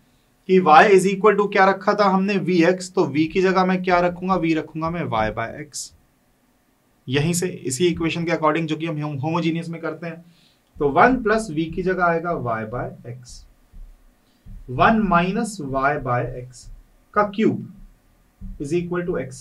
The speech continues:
c। अच्छा, जब मैंने square किया था तो मैंने यहां पर square नहीं लगाया, square किया तो भाई यहां पर भी तो क्या हो जाएंगे, ये भी तो square हो जाएगा। इस बात का, छोटी छोटी बातों का हमें ध्यान रखना है कि जब हमने square किया तो एक्स स्क्वायर और सी स्क्वायर भी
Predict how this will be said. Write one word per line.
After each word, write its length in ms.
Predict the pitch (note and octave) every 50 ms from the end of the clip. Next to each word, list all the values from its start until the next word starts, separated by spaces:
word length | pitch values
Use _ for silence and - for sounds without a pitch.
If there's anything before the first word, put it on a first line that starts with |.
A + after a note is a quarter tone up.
| - -
c। 160 | - - E3+ - - - _ _ _ _ _ _ _ _ _ _ -
अच्छा, 220 | C#3 D#3 - C4+
जब 200 | C4 - G#3+ G#3+ A3
मैंने 180 | B3+ C#4 D4+ C4+
square 480 | - - - - G3 F3+ F3+ A3+ B3
किया 220 | - A3 G#3 G#3 G#3+
था 100 | G#3 G#3+
तो 100 | G#3+ B3+
मैंने 200 | B3 C4 C4 A#3+
यहां 240 | E3 D3+ D3+ F3+ F#3
पर 100 | A3+ A3
square 340 | A3 - - G3 F3 D#3+ C#3+
नहीं 100 | C3+ A#2+
लगाया, 200 | A#2 A2 A2 A2+
square 380 | A#2+ - - E3+ D3+ E3 G3 F#3+
किया 160 | G3 G#3 G#3
तो 120 | G#3 G#3
भाई 120 | G3+ A#3+ A3
यहां 260 | D#3 D#3 C#3+ E3 E3+
पर 160 | F#3 G#3 F#3+
भी 80 | F#3+ G#3
तो 120 | G#3 G3+
क्या 140 | G3 G#3 G3+
हो 120 | G#3 A3 G#3+
जाएंगे, 300 | A3+ A3+ A3+ G#3+ G#3 E3 B2 - - - - - - -
ये 120 | B2+ C3
भी 100 | C3+ D3+
तो 100 | C#3+ F#3 F3+
square 360 | - - E3 C#3+ C#3+ D3 C#3+
हो 80 | C#3 B2+
जाएगा। 220 | C#3 E3 G#3+ B3+ A#3
इस 160 | F3+ D3 C#3
बात 240 | C#3+ C#3+ C#3 C#3 -
का, 80 | E3 E3
छोटी 260 | - - C3 A#2+ B2+
छोटी 200 | B2+ C#3 D3 C#3+
बातों 320 | B2 A#2+ A2+ A2+ B2+ A#2+
का 80 | C3 B2+
हमें 200 | B2 B2+ B2 B2
ध्यान 240 | B2+ B2 A#2 A2 A2
रखना 240 | G#2+ A2+ B2 D#3 F#3+
है 160 | F3+ - F#3 - - - _ _ -
कि 60 | - C#3
जब 140 | C3+ D#3+
हमने 220 | E3 E3+ F#3 G#3 G3
square 380 | G3+ - - D#3 D3+ D#3+ D#3+
किया 160 | D#3+ E3+ F#3 F#3
तो 120 | G3+ G3
एक्स 200 | C3+ C3+ C3 - - - -
स्क्वायर 280 | - - D3 C#3+ C#3+
और 120 | D3 D3 C#3+
सी 220 | - - C#3 C3
स्क्वायर 340 | B2+ - - B2+ B2 A#2+ A#2
भी 340 | A#2+ D3 G3+ B3+ D4 C#4